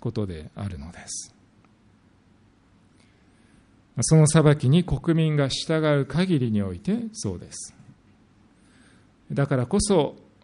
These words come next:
スラエルの民は心を変えられて、真心から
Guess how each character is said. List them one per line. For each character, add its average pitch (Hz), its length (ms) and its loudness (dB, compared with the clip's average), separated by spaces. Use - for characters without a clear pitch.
ス - 160 -4
ラ 127 140 0
エ 120 40 -2
ル 117 100 0
の 117 120 0
民 127 140 0
は 123 80 -2
心 180 520 6
を 151 80 4
変 160 240 2
え 190 40 2
ら 190 140 6
れ 175 100 6
て、 156 260 2
真 135 180 4
心 220 460 4
か 214 180 -2
ら 190 260 0